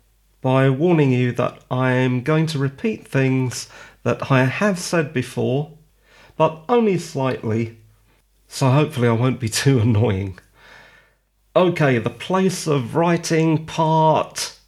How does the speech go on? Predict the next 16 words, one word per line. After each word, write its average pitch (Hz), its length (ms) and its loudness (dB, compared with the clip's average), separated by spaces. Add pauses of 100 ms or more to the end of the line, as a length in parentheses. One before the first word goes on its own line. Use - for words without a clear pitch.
(140)
a 175 80 4
million. 117 560 2 (880)
I - 100 -20
say 214 220 0
part 160 300 -2
a - 20 2
million 143 360 4
because 135 340 -4
I've 120 160 0
moaned 147 260 4
about - 260 -2
this 113 120 -2
so 160 580 2
many 143 280 2
times 123 500 -2
before, 101 720 -4